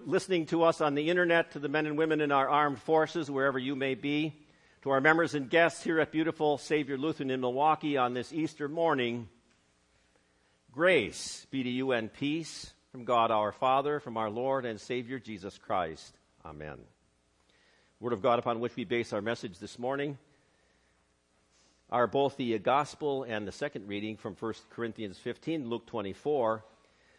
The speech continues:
You heard them read before. I recall just these words. "Very early on Sunday morning,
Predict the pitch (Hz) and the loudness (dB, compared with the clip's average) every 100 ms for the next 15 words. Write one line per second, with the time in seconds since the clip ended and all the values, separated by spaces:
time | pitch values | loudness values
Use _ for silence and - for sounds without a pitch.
0 | _ - 123 185 160 151 165 139 127 160 | _ -4 2 4 4 4 2 0 -2 4
1 | 160 143 123 135 139 127 - 151 139 120 | 4 4 2 2 2 0 -6 -4 -6 -4
2 | 151 170 113 85 - _ _ _ 117 175 | -2 0 0 -4 -14 _ _ _ 0 6
3 | 240 269 233 202 226 233 214 175 165 - | 6 6 4 4 6 6 6 6 4 2
4 | 208 220 233 214 165 147 143 147 165 | 2 4 2 4 4 6 4 2 -2